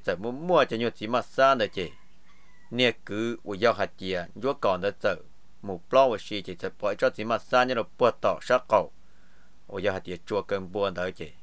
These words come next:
Cậu thiên ma thiên,แต่nhiều chia u giao nhiệt nó cái gì chỉ nhưng là một nọ cái tiền tuột thua. Ô, cậu là nó hàng đầu, ma là nó hàng quá chỉ bờ lu hồ bầu nó xứ.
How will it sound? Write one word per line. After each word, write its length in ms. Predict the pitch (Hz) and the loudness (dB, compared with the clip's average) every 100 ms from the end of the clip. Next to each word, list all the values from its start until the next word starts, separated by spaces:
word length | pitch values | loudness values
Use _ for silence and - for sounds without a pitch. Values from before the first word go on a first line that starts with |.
| - - - - - | -14 -14 -14 -12 0
Cậu 300 | 117 117 131 - | 4 4 2 -2
thiên 380 | 151 147 147 | 0 0 0
ma 240 | 151 147 147 - | 2 4 2 0
thiên, 300 | 147 151 151 - - - - - - - | 0 0 0 -10 -14 -14 -14 -16 -16 -2
แ 0 | |
ต่ 40 | 139 | 0
nhiều 160 | 127 127 - | 2 2 0
chia 240 | - 143 131 | 0 4 4
u 100 | 110 | 4
giao 140 | 107 | 2
nhiệt 240 | 110 104 90 | 2 0 0
nó 140 | 123 | 2
cái 200 | - 139 123 | 6 4 4
gì 160 | 143 | -4
chỉ 140 | 127 98 | -4 -2
nhưng 140 | 117 | 0
là 60 | 104 | 0
một 120 | 95 | -2
nọ 300 | 101 139 117 | 0 0 0
cái 260 | - 135 | 4 6
tiền 300 | 131 101 90 90 | 6 0 -4 0
tuột 180 | 117 - - | 0 0 -6
thua. 320 | 95 95 95 - - - - - - - | -6 -4 -6 -10 -14 -16 -16 -16 -16 -8
Ô, 680 | 139 170 175 175 175 175 175 | -2 0 0 0 -2 -2 -2
cậu 160 | 101 107 | 2 2
là 100 | 101 | 4
nó 240 | 107 127 - | 4 4 2
hàng 200 | 95 101 | -6 2
đầu, 300 | 101 92 85 - - - - - | 2 2 -2 -12 -14 -14 -14 -2
ma 240 | 120 123 | 4 4
là 100 | 107 | 4
nó 240 | 101 123 - | 2 2 2
hàng 220 | 95 98 - | -4 -4 -2
quá 160 | 98 | 0
chỉ 180 | 101 92 - | 0 -2 -2
bờ 120 | - 110 | 2 2
lu 320 | 107 123 107 | 4 0 0
hồ 260 | 98 98 - | -2 -2 -2
bầu 160 | 98 | -4
nó 140 | 85 95 | -4 -8
xứ. 220 | - 113 | -8 -8